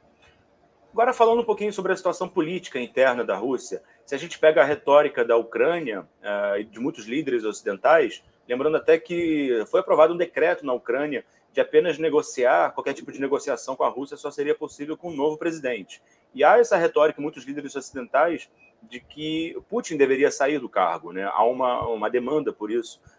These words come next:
eh, na comunidade internacional, em parte da comunidade internacional. Mas, ao mesmo tempo, o presidente Putin vem demonstrando uma resiliência, uma força política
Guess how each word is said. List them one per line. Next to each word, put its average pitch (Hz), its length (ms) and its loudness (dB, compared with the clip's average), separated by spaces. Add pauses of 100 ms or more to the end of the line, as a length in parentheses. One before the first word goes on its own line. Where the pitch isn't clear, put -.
(140)
eh, 101 180 -2
na 107 80 -4
comunidade 123 460 0
internacional, 123 720 -6
em - 20 -20
parte 98 320 -6
da 104 60 -6
comunidade 104 340 -6
internacional. 113 680 -4 (300)
Mas, 160 140 8
ao 202 40 0
mesmo 220 200 4
tempo, 190 400 0
o 185 420 4
presidente 175 340 -2
Putin 190 260 -8
vem 151 160 2
demonstrando 160 420 -2
uma 131 60 -2
resiliência, 131 760 -6 (260)
uma 104 80 -8
força 151 280 -2
política 160 720 -2